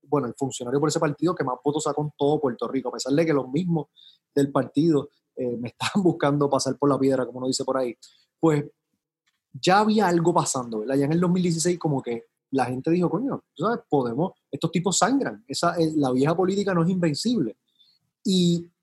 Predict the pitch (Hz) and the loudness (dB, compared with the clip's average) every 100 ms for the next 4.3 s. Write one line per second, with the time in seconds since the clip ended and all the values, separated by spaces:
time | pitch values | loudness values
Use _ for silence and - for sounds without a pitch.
0 | _ _ - 143 131 180 185 185 147 139 | _ _ 0 2 4 2 2 0 0 0
1 | 120 117 127 139 190 185 127 139 160 139 | 0 -2 0 0 2 2 2 0 0 -2
2 | 123 123 120 113 120 135 139 135 143 147 | -2 -6 -8 -8 -6 -4 -2 0 2 0
3 | 143 147 147 147 147 143 143 139 147 147 | -2 -4 -4 -2 0 0 -2 -2 -2 -2
4 | 147 123 | -2 -4